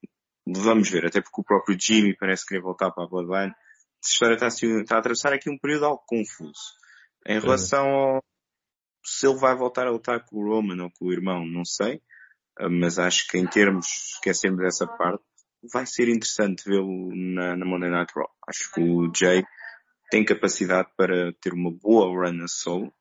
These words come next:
Speaker 1: Não digo que seja um main eventer como é o Roman Reigns, como é o Cody, mas acho que tem toda a capacidade para ser um bom up mid-carder e até às vezes ter ali um período de main eventer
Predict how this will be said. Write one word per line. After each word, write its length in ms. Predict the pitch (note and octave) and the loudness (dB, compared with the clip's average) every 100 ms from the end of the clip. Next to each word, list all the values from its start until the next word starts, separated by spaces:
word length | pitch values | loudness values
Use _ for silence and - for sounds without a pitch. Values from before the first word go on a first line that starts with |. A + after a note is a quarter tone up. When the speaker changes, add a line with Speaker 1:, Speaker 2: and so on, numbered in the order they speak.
| _ | _
Speaker 1:
Não 180 | E2+ E2+ | -6 -2
digo 200 | E2+ E2+ | 0 -2
que 40 | - | -2
seja 320 | - F2+ F2 E2+ | 0 0 0 2
um 280 | G2+ G#2 G2 | 6 6 6
main 340 | F#2+ F#2+ F#2+ F#2 | 2 0 -2 -4
eventer 480 | E2+ F#2 F2+ F2 - | 0 2 2 -2 -10
como 240 | D#2 D#2 | -12 -6
é 40 | E2+ | -2
o 120 | G2+ | 0
Roman 380 | F2 E2+ D#2+ D#2+ | 2 0 -2 -4
Reigns, 320 | D#2+ E2 - | -4 -4 -6
como 240 | - E2 | -4 -2
é 40 | E2 | -2
o 120 | E2 | -2
Cody, 460 | - F2 F2 F2 F2 - - - - _ - | 2 4 4 2 -2 -8 -18 -16 -18 _ -6
mas 200 | D#2+ D#2+ | -4 0
acho 160 | E2+ | -2
que 120 | - F2 | 0 -2
tem 60 | |
toda 220 | - F2 D#2+ | 2 2 2
a 60 | |
capacidade 460 | - - - F2 - | -4 -6 -2 -2 -2
para 140 | E2 | -2
ser 240 | E2 - F2 | 0 2 2
um 100 | F2 | 4
bom 380 | F2 E2+ E2 D#2+ - | 4 2 0 -6 0
up 160 | F#2+ F#2+ - | 0 0 -2
mid-carder 800 | F2+ E2+ - - F#2 E2+ D#2+ D#2+ | -4 -4 -4 0 2 0 -4 -4
e 160 | D#2+ | -6
até 280 | D#2+ F2+ E2+ - _ _ _ _ _ _ | -4 -4 -4 -6 _ _ _ _ _ _
às 220 | - F#2+ | 0 0
vezes 420 | F#2 G2 G2+ - - | 2 2 2 0 -2
ter 160 | F#2+ | -2
ali 200 | F#2+ F#2+ | 0 -2
um 60 | F#2+ | -4
período 400 | - G2 G2 F2+ | -2 0 0 -2
de 140 | F2+ | -4
main 240 | F2+ F#2 F2+ | -2 0 -2
eventer 480 | E2+ F#2 F2+ - | 0 0 0 -6